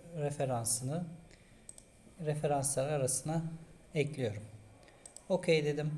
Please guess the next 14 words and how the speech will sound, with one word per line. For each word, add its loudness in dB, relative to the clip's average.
Kabul 2
ettim. 0
Ve 2
referansların 0
içerisine 0
Entity -4
Framework'ün -2
eklendiğini -2
gördüm. 0
Artık -4
bunu -4
kapattım. -8
Ee, 0
şimdi -2